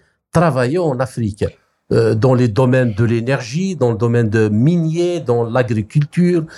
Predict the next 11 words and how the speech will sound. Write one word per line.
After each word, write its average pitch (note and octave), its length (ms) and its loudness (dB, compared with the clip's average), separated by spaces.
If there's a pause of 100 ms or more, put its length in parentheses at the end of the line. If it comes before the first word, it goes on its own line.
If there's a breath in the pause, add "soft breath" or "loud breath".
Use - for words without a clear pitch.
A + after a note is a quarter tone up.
(180 loud breath)
le C3 140 2
médicament, D3+ 880 0
la B2+ 140 -4
transformation C3+ 800 0
des A2+ 100 -2
matières B2 380 -4
premières ? D#3 560 0 (340 loud breath)
Est-ce C#3 180 2
que G3+ 300 0
c'est - 220 -2
intéressant ? B2 580 -2